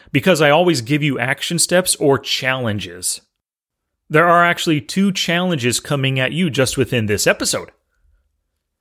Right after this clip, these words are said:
Now, I'm doing my best to make it easy for you to be an active learner. If you're watching videos or reading somebody else's books,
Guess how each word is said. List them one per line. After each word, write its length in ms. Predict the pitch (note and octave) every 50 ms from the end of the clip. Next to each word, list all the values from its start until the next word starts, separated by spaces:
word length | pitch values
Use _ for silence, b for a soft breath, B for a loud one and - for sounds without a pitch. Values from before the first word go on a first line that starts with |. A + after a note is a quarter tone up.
| _
Now, 280 | - D#3 D3 D3 C#3+ - -
I'm 200 | D#3 D#3+ F#3+ F#3+
doing 240 | G#3+ A#3 G#3+ G3 F3+
my 100 | E3 D#3+
best 300 | C#3 C#3 C#3+ C#3+ - -
to 80 | C#3+
make 160 | C#3 C3+ -
it 60 | B2+ C3
easy 260 | C3+ C3+ C3 C#3+ C#3+
for 180 | - - C#3+
you 160 | C3+ C3 B2+ B2
to 140 | - C3+
be 140 | B2 B2 B2
an 60 | A#2+
active 460 | A#2+ A#2 A#2 A#2+ - - - A2 F#2+ G#2
learner. 380 | G#2 G#2+ G#2+ G2 F2 E2+ b b b b b b
If 140 | - B2+ -
you're 120 | G3 G3 F3+
watching 400 | D#3+ D3 D#3+ D#3 - D3+ C#3+ A#2+
videos 400 | A#2+ C#3+ C#3+ C#3+ D3 D3 C3+ A#2+
or 60 | C3
reading 240 | B2 C3 C3 C3+ B2
somebody 420 | - D3 C3+ B2 B2+ A#2 A2+ A#2+ -
else's 480 | C#3+ E3+ G#3+ A3 - - C4 B3+ G#3
books, 400 | F3 D3 C3 C3 D#3+ - - B